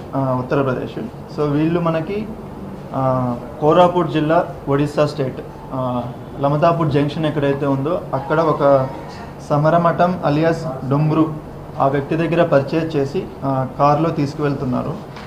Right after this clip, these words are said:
ఆ, వీళ్ళు వాడుతున్న రూట్ వచ్చి మనకి, ఆ, కోరాపుట్, సాలూరు, రాజాం and మన ఎచ్చెర్ల చిలకపాలెం నుంచి విజయవాడ హైవే పైకి వెళ్ళి అటు నుంచి మనకి, ఆ, ఖమ్మం, వరంగల్ రూట్లో నాగ్పూర్ హైవే ద్వారా, ఆ, ఉత్తరప్రదేశ్ మీరట్కి తీసుకువెళ్తున్నారు.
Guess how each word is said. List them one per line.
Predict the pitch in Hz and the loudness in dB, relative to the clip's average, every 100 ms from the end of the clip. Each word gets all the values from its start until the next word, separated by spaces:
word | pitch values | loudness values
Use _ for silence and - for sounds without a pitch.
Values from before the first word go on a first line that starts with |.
| - - - | -14 -14 -4
ఆ, | 139 139 139 | 2 4 4
వీళ్ళు | 147 139 | 4 6
వాడుతున్న | 147 151 185 190 | 8 6 2 0
రూట్ | 170 175 | 0 0
వచ్చి | 170 - | -2 -2
మనకి, | 165 160 190 208 - 143 | -2 -2 -2 -2 -4 -2
ఆ, | 139 135 147 | 0 0 2
కోరాపుట్, | 156 170 170 170 156 196 202 - - | 4 6 4 0 -4 -4 -6 -8 0
సాలూరు, | 143 156 160 165 190 - - | 4 6 4 0 -2 -4 -4
రాజాం | 139 143 147 165 185 - - - - - - | 2 2 4 2 0 -4 -12 -12 -12 -10 -4
and | 143 | 0
మన | 143 | 2
ఎచ్చెర్ల | 143 139 131 170 175 | 4 2 2 2 4
చిలకపాలెం | 170 147 151 151 156 151 | 4 2 6 6 6 4
నుంచి | 151 143 | 2 2
విజయవాడ | 165 139 156 160 156 | 0 4 6 6 6
హైవే | 143 139 147 131 | 6 6 4 2
పైకి | 139 135 | 0 0
వెళ్ళి | 131 147 208 185 139 | -2 -2 -2 -4 -4
అటు | 131 | -2
నుంచి | 156 156 | -2 -2
మనకి, | 160 156 151 190 165 160 - - - - - | -2 0 0 0 0 -2 -6 -12 -14 -10 -4
ఆ, | 139 139 | -2 -2
ఖమ్మం, | 147 151 170 165 | 0 2 4 6
వరంగల్ | 151 156 156 147 | 6 6 4 4
రూట్లో | 147 175 | 2 0
నాగ్పూర్ | 156 147 139 156 | 2 2 2 0
హైవే | 147 139 143 | 4 4 4
ద్వారా, | 139 139 180 165 139 - 131 | 6 6 6 4 4 0 -4
ఆ, | 127 | -4
ఉత్తరప్రదేశ్ | 127 151 151 147 151 | -2 -2 2 2 2
మీరట్కి | 139 139 135 156 | 2 0 0 -2
తీసుకువెళ్తున్నారు. | 147 135 147 139 131 123 113 139 | -4 -4 -2 -2 -2 -4 -4 -6